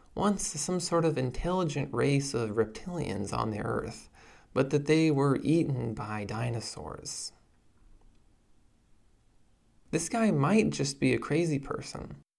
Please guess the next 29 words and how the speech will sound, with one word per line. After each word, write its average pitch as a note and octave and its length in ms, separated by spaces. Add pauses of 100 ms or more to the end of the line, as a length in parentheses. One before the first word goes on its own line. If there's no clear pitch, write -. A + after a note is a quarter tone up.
(840)
Ultimately, F#3+ 480
this D#3+ 260
is D3 140
just C#3 240
me C#3+ 220
playing B2+ 440
armchair A#2 600
psychologist, A2+ 960
though. - 260
I, - 400
I B2 240 (380)
don't E3 260
really D3 240
know B2 220
what A#2 160
is A2 100
going A2 300
on A2 300
in G#2+ 180
the G#2 80
mind G#2+ 420
of G#2+ 80
Travis G#2 460
Walton. - 420
I - 80
don't C3 220
think A#2 140
anybody C3 420
does. - 480